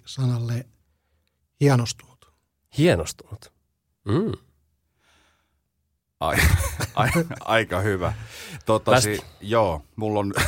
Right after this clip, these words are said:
Speaker 3: <laughs> tieto tällä kertaa. <laughs> Toi oli, mä mietin tota intelligenttiä.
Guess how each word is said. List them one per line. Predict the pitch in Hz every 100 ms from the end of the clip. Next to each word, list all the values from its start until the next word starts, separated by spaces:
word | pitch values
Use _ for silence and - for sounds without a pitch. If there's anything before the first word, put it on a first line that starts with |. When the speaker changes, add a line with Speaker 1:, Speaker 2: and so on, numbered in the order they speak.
| -
Speaker 3:
<laughs> | - _
tieto | - 95 90 87
tällä | 95 85 90
kertaa. | 101 92 - 123 131 - -
<laughs> | _ -
Toi | - 127 139
oli, | 131 131
mä | 127 143 -
mietin | 123 123 120
tota | 101 107
intelligenttiä. | 117 110 101 90 90 85 71 90